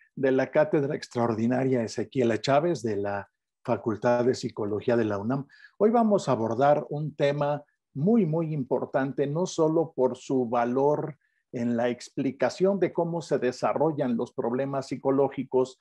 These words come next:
sino por su gran potencial para el tratamiento de estos problemas psicológicos. Y se trata del el desarrollo o la adición de lo que se ha denominado la tercera generación o la tercera ola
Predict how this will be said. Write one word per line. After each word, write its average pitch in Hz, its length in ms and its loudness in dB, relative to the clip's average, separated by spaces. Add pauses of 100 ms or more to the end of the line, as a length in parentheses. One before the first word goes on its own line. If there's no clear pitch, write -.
(260)
sino 139 460 -4
por 135 240 0
su 139 260 -2
gran 165 300 0
potencial 139 1040 -2
para 123 200 4
el 117 120 -4
tratamiento 135 960 -2
de 120 260 -2
estos 127 380 -2
problemas 120 680 -2
psicológicos. 123 920 -2 (360)
Y 143 140 -2
se 135 200 -2
trata 165 720 0
del 143 760 0
el 127 320 0
desarrollo 135 800 2
o 143 240 -2
la 127 300 2
adición 165 760 -4
de 135 400 4 (220)
lo 135 220 -4
que 127 160 0
se - 260 -2
ha 143 60 6
denominado 156 760 0
la - 160 2
tercera 147 440 0
generación 139 720 -4
o 139 100 -2
la 120 220 0
tercera 139 560 2
ola 127 340 2